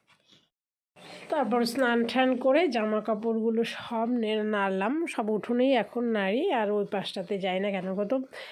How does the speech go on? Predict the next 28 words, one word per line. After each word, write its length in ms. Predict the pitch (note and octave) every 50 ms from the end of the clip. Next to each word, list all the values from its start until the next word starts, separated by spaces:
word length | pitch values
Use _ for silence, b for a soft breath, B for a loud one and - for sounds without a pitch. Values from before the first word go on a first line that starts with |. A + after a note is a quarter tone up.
| B B B B B B
পেছন 420 | A#3+ A3+ G#3+ - - B3+ B3 A#3+
দিকটাতে 440 | A#3 A#3+ - - B3 A#3 G3 C4 C4
না 120 | D4 D4
সকাল 440 | - - - G#3+ - - A3 G#3+ A3
দিকটা 280 | A3 A3+ G#3 - C#4 C4
রোদ্র 280 | B3 G#3+ F#3+ E3 F3+
ওঠে, 180 | F3+ E3 - E3
পূর্ব 320 | - - G#3 G3+ G3+ G#3+
দিকটা 280 | G#3 A3 G#3+ A3 - A#3+
ওদিকে 320 | A#3 G#3+ A#3+ A#3 A#3+ C#4
তো, 120 | C4+ - F#3
তারপরে 400 | - F#3 E3+ F3 - G3 F#3+ F#3+
সূর্যটা 440 | - - A3+ F#3+ F3+ G#3+ G3+ A3 G3
মাথার 400 | F#3+ F#3 E3+ E3+ - - A#3+ A#3+
উপরে 320 | A3+ G3+ - A3+ A3+ A3
যখন 320 | A3 A3 A3 - B3+ B3+
ওঠে 120 | C4+ E4 F4+
তখন 300 | F4+ A#3 G3 - A3 G#3
উঠোনে 360 | F#3 F3 - G3+ F3+ E3+ E3+
চলে 240 | D#3+ F3+ E3 E3 D#3+
আসে, 240 | D3 D3 - F#3 E3+
তো 200 | - F#3+ G#3 G3+
এই 120 | F3+ F3+
টাইমটাতে 460 | F3 F3+ F3 F#3 F#3 G3+ G#3 G3+ C4+
আমি 140 | C#4+ E4 D#4+
উঠোনেই 400 | A#3+ F#3 - - E3+ F3 G3+ A#3
রোদ্র 360 | B3 A3+ F#3 D#3 E3 E3+ E3+
দিই। 200 | D3+ E3 D#3 -